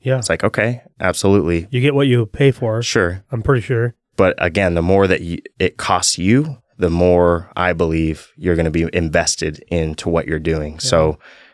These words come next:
Speaker 2: you know, getting a, you know, a trainer or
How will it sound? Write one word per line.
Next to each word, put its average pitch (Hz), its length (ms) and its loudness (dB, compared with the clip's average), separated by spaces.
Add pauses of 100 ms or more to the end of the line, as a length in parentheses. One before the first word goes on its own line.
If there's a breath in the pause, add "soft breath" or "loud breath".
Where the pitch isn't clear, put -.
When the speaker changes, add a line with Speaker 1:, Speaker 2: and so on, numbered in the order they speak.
Speaker 2:
you 82 120 -6
know, 76 100 -4
getting 85 320 0
a, 80 200 -2 (480)
you 85 120 -6
know, 76 220 -8 (440)
a - 100 -2
trainer 82 480 0
or 80 260 0